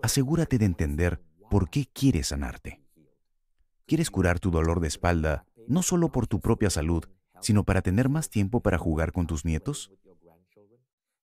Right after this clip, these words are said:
¿Quieres mejorar tu vista para poder practicar mejor un deporte?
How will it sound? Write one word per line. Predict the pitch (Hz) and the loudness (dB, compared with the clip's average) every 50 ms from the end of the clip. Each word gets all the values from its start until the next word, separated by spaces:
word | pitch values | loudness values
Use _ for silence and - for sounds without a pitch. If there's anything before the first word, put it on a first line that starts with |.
| _ | _
¿Quieres | - 123 139 156 156 143 | -2 0 0 0 0 -2
mejorar | 156 131 - 107 104 107 101 | -4 -4 -2 -2 -2 -2 -4
tu | - 98 87 | -4 -4 -4
vista | 82 87 82 - - 87 80 78 | -2 -2 -4 -4 -4 -4 -4 -4
para | - - 95 87 80 - | -2 -2 -2 -2 -2 -2
poder | - 76 76 92 87 - | -4 -4 -2 -2 -2 -2
practicar | - 107 - - - 85 - 90 87 85 | -4 -6 -4 -4 -6 -4 -4 -4 -2 -2
mejor | 87 80 - - 92 90 | -4 -4 -2 -2 -2 0
un | 92 92 85 | 0 0 -2
deporte? | 85 82 - 87 87 87 - - 139 - | -2 -4 -4 -4 -6 -4 -6 -8 -10 -10